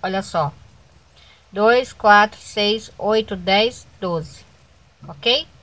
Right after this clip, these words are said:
Então, na décima terceira a gente emenda pra fazer circular. Ok? Então, pra fazer circular, olha só. Eu fiz um leque,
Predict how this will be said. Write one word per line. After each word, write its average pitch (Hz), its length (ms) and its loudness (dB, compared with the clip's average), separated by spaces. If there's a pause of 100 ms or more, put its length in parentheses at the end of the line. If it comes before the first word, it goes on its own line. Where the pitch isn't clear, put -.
(520)
Então, 202 140 0
na 226 160 2
décima 214 420 2
terceira 233 560 -2
a 254 80 0
gente 240 380 -8 (100)
emenda 185 600 -4 (720)
pra 196 100 -10
fazer 208 400 -2
circular. 233 720 -2 (640)
Ok? 233 420 -4 (1800)
Então, 254 160 -10
pra 269 160 -4
fazer 269 300 2
circular, 220 840 2 (500)
olha 233 280 2
só. 165 340 -2 (200)
Eu 214 120 -8
fiz 226 460 -4
um 269 300 -6
leque, 202 560 -2